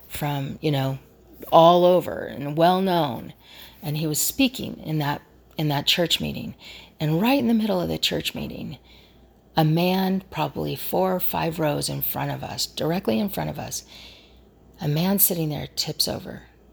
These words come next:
Dink. And so everybody scurries and, and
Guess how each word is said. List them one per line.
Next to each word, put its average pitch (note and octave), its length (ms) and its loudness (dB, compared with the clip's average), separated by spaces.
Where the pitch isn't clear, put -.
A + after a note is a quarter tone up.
Dink. F4 380 -6
And D3+ 500 2
so - 340 -2
everybody G3+ 440 2
scurries D#3+ 560 2
and, C3+ 140 -4
and C#3 240 -2